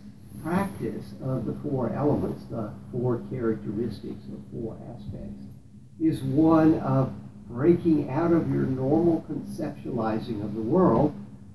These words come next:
by doing a different kind of conceptualizing. Uh, baby steps at first, right? So I'm gonna do a guided contemplation, which will give you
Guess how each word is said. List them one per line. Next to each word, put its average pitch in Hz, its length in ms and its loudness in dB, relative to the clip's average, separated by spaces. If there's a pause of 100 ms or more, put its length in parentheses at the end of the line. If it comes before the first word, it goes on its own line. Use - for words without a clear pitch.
by 131 340 4
doing 127 480 2
a 120 100 2
different 180 600 -2 (100)
kind - 300 -10
of - 60 -10
conceptualizing. - 1400 -12 (580)
Uh, 208 420 -6 (440)
baby 170 300 2
steps - 380 -8
at - 60 -6 (120)
first, - 380 -14 (960)
right? - 260 -6 (1500)
So 117 300 -4 (1700)
I'm 131 120 0
gonna 156 240 6
do 170 340 8
a 135 100 6
guided 147 640 2
contemplation, 135 1040 -6
which 107 200 -6
will 117 80 -4
give 113 260 -6
you 117 500 0